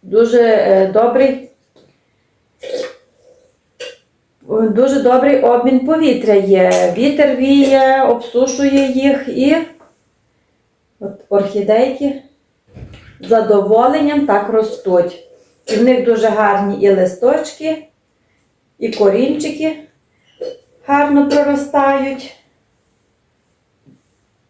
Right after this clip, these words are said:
Так, цю також полила, ставлю в сторону. І, е, також свою цю орхідейку полию,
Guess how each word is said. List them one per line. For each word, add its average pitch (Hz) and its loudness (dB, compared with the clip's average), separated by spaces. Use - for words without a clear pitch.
Так, - -20
цю 220 -12
також 190 -10
полила, 269 0
ставлю 254 -2
в 247 -4
сторону. 262 0
І, 285 -4
е, 233 0
також 277 0
свою 254 -2
цю 240 0
орхідейку 240 0
полию, 208 0